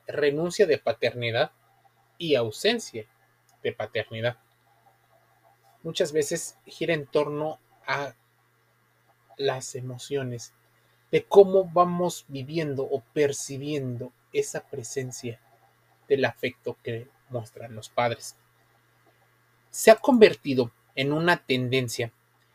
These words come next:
y para muchos en una especie de fanatismo las propuestas insólitas acerca de los derechos que pueden llegar a tener los hombres con respecto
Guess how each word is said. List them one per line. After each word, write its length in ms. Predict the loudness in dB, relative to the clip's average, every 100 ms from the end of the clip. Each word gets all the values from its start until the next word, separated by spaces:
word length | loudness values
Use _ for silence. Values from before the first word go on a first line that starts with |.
| _
y 80 | 4
para 220 | 6 6
muchos 500 | 4 -2 2 0 0
en 140 | -4 -4
una 140 | -4
especie 320 | -6 -6 -4
de 100 | -4
fanatismo 1000 | -2 4 6 4 -4 -10 -12 -12 -12 -14 _ _ _ _ _ _ _ _ _ _ -8
las 420 | 2 4 4 0
propuestas 880 | 0 0 2 0 0 -2 -4 -4 -14
insólitas 920 | -12 -10 -6 -6 -6 -6 -6 -6 -16 _ _ _ -16
acerca 560 | -10 -4 -4 -4 -6 _ _ _ -10
de 280 | 0 2
los 420 | 4 4 4 2 -2
derechos 500 | 0 0 -2 -10 -10
que 120 | -8
pueden 500 | -4 -2 -4 -6 -8
llegar 320 | -4 -2 -2
a 80 | -4
tener 340 | -8 -8 -8
los 340 | -6 -6 -6 -6
hombres 400 | -4 -4 -4 -8 _ _ -6
con 180 | -6 -4
respecto 640 | -6 -4 -4 -4 -6